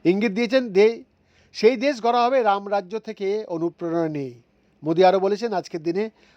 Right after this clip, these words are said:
অযোধ্যা মানবতার বিকাশের মডেল হয়ে উঠেছে। কোটি কোটি মানুষ এই পুণ্যভূমিতে এসেছেন। স্থানীয়দের আয় বেড়েছে। রামভূমি থেকে অনুপ্রেরণা নিয়ে ভারতও অচিরেই পৃথিবীর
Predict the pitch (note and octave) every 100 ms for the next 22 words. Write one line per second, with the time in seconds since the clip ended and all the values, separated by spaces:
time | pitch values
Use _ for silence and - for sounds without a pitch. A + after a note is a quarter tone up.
0 | _ - E3+ G3+ A3+ F#3+ F3 F3+ F3+ F3+
1 | D#3 F3 D#3+ E3 D3 D3+ E3 C#3 C#3 C3+
2 | - B2 _ _ - D4+ D#4 C#4+ B3 G3
3 | G#3 G#3+ G3 F3 F3+ F3 D3+ D3+ D#3 C#3+
4 | - C#3+ A2+ _ _ _ _ _ - A3
5 | B3 A#3 G#3 G3 G#3+ A3 G#3 B3 B3 _
6 | _ _ D#3+ G#3+ A3 A3+ A3 B3 A#3+ G#3
7 | G3+ G3+ _ A3 A3 G#3+ G3 A3+ G#3 E3+
8 | F#3 G#3 - E3 F#3+ G3 G3+ E3+ G3 G3+